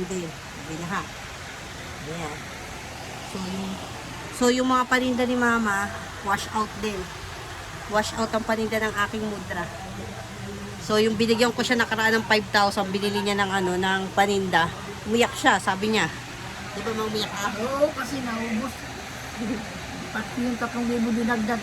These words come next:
Speaker 2: ko, eight thousand lahat yun.
Speaker 1: Eight thousand? Eight thousand yung binili mong paninda, wash out?
Speaker 2: Oo.
Speaker 1: Ayun. Eight thousand na paninda, wash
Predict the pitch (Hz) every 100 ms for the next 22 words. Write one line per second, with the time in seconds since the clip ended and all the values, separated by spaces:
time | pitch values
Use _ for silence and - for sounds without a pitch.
0 | - - 226 214 226 214 233 226 233 233
1 | - 294 311 - - - - - - -
2 | - - - 247 269 294 262 247 262 349
3 | 285 - 247 254 247 262 247 233 220 214
4 | 208 208 202 190 226 220 190 202 220 254
5 | - 285 539 226 - - - - 160 185
6 | 226 165 165 - - 208 214 214 214 220
7 | 220 220 220 220 196 202 208 -